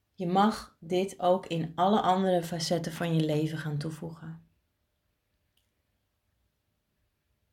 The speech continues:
Ik ben heel benieuwd hoe jij het voor je ziet. En ik wens je heel veel plezier met het uitvoeren van deze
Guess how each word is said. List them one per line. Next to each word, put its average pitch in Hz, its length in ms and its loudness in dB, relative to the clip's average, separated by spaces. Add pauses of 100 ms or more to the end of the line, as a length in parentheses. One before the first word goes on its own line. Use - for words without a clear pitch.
(120)
Ik 170 180 -6
ben 185 160 0
heel 196 340 8
benieuwd 214 640 6 (920)
hoe 185 240 2
jij 208 240 8
het 214 140 4
voor 190 200 -2
je 185 100 0
ziet. 180 440 -8 (680)
En 156 760 -2 (280)
ik 160 160 -12
wens 160 240 0
je 180 60 -6
heel 180 340 6
veel 247 160 2
plezier 202 720 0 (420)
met 175 440 -8
het - 560 -10 (380)
uitvoeren 196 840 4 (180)
van 175 300 -4
deze 175 480 0